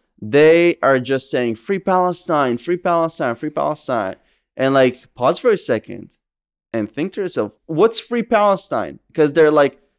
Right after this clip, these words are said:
they're chanting, "From the river to the sea, Palestine will be free." What,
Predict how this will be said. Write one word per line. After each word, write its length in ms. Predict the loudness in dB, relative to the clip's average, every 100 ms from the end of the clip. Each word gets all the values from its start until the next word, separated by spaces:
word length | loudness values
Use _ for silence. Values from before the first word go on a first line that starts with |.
| -4
they're 200 | -2 0
chanting, 280 | -2 -2 -4
"From 200 | -4 -2
the 80 | 0
river 240 | 2 2
to 140 | -2 -2
the 100 | -4
sea, 200 | -4 -10
Palestine 440 | -8 -10 -10 -10
will 140 | -8 -8
be 80 |
free." 300 | -8 -8 -10 -10 _ _ _ _ _ _ _ _ -6
What, 300 | -2 -2